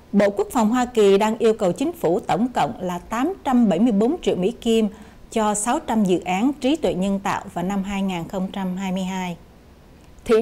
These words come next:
trường vũ khí tự động toàn cầu ước tính trị giá mười một chấm sáu mươi lăm tỷ Mỹ Kim vào năm hai ngàn không trăm hai mươi và dự định đạt ba mươi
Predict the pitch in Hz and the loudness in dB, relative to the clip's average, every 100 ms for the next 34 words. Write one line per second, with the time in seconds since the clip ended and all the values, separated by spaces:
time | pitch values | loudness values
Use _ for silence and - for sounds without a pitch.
0 | 220 233 208 208 254 349 427 196 190 160 | 4 4 4 4 4 2 2 2 2 0
1 | - 196 185 185 185 175 285 320 262 277 | -2 -2 -2 0 0 2 0 0 2 2
2 | - 185 180 190 196 277 262 180 170 160 | 2 0 0 -2 -2 0 0 2 0 -2
3 | - 220 254 - 247 294 208 190 151 190 | -4 -2 0 0 -2 -2 -2 -2 0 2
4 | 185 220 220 196 190 - - - - 202 | 2 0 0 2 0 -4 -18 -20 -6 -2
5 | 202 220 262 240 254 233 180 180 214 214 | 0 2 2 2 2 2 0 0 0 0
6 | 214 214 208 202 202 202 185 - - - | 0 0 0 0 2 0 -2 -6 -20 -18
7 | - 196 214 202 196 185 202 202 190 - | -6 0 4 4 4 4 0 -2 -2 -2
8 | 269 262 262 | 2 6 6